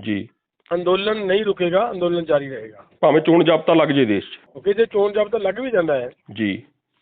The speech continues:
Speaker 2: ਚੋਣ ਜਾਬਤਾ ਇਹ ਕਿਹੜਾ ਮਤਲਬ ਦਸ ਸਾਲ ਲਈ ਲੱਗ ਜਾਣਾ ਹੈ?
Speaker 1: ਜੀ।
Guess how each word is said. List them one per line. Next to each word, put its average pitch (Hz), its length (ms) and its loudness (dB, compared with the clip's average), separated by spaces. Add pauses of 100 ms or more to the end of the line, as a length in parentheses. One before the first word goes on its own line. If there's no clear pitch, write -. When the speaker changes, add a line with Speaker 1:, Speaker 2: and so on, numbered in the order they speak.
(160)
Speaker 2:
ਚੋਣ 160 420 -8
ਜਾਬਤਾ 196 360 0
ਇਹ 226 100 4
ਕਿਹੜਾ 240 260 4
ਮਤਲਬ 233 300 2
ਦਸ 196 280 2
ਸਾਲ 202 220 2
ਲਈ 208 100 0
ਲੱਗ 208 120 -2
ਜਾਣਾ 208 240 -6
ਹੈ? 208 100 -10 (360)
Speaker 1:
ਜੀ। 107 240 -2